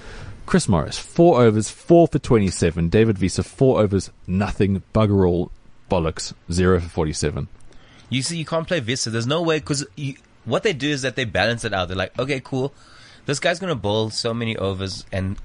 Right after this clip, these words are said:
Speaker 2: let go of so many runs." So you telling me Visa can score fifty? That's basically, that's the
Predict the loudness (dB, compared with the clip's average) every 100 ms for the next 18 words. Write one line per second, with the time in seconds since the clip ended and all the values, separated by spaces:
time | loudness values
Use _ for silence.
0 | -16 -14 -4 -4 -2 -2 -2 -2 -4 -2
1 | -2 -2 -4 -4 -4 -2 -2 -2 -2 -4
2 | -2 -4 -2 -2 -4 -8 -20 -20 -20 -16
3 | -4 -4 0 0 0 -2 -6 -6 -8 0
4 | 0 2 2 2 0 -2 -6 -6 -14 -20
5 | -4 -4 -2 0